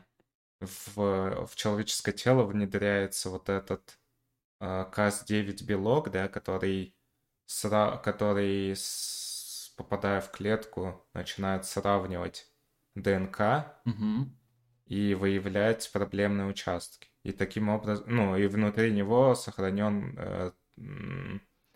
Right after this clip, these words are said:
Speaker 1: э, с-, ну, условно, типа здоровый кусочек Д Н К, да, который он подставляет в проблемные участки. Таким образом, используя этот мех-, механизм, можно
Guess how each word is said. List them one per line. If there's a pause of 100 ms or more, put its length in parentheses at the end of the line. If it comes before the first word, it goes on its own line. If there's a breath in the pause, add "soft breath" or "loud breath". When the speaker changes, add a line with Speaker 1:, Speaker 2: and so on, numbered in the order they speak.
(580)
Speaker 1:
э,
с-,
ну,
условно, (100)
типа
здоровый
кусочек
Д
Н
К,
да,
который
он
подставляет
в
проблемные
участки. (580)
Таким
образом,
используя
этот
мех-,
механизм, (320)
можно